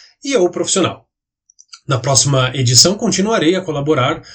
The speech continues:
no sucesso com felicidade no esporte e na vida. Próxima página, uma foto de um avião com a frase: "Sucesso não é um ponto de chegada,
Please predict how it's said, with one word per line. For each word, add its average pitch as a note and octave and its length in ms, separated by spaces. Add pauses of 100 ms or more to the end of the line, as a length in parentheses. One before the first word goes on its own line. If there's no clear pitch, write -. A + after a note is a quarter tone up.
(260)
no F#3+ 120
sucesso F3 640
com C3+ 200
felicidade B2+ 800
no A#2+ 100
esporte D3 880
e C3 120
na C#3 120
vida. A2+ 400 (460)
Próxima A#2 400
página, D3 480 (400)
uma D#3 140
foto D3+ 260
de C3+ 160
um D3+ 80
avião C#3+ 560 (1080)
com - 100
a F#3+ 100
frase: G#2+ 560
"Sucesso - 500
não G#3+ 160
é G3+ 60
um G#3 180
ponto D3+ 300
de C#3+ 100
chegada, C#3 640